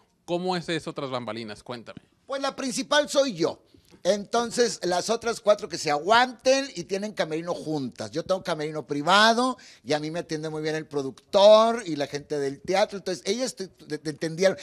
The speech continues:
Speaker 2: Es como esto de Siempre Reinas, ¿eh? De, de que acaba de, ya viste.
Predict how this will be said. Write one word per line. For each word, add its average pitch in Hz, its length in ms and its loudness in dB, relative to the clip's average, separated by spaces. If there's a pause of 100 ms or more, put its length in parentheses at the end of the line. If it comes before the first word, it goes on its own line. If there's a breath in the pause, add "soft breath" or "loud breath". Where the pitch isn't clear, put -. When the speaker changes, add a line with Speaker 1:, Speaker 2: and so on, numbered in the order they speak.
(140 loud breath)
Speaker 2:
Es 190 120 -4
como 226 220 -2
esto 226 200 -4
de 214 100 2
Siempre 202 300 -4
Reinas, 175 560 -8 (260)
¿eh? 147 180 -6
De, 151 120 -2
de 139 180 -4
que 147 60 -2
acaba 165 280 2
de, 175 140 0
ya 160 140 0
viste. 226 360 -4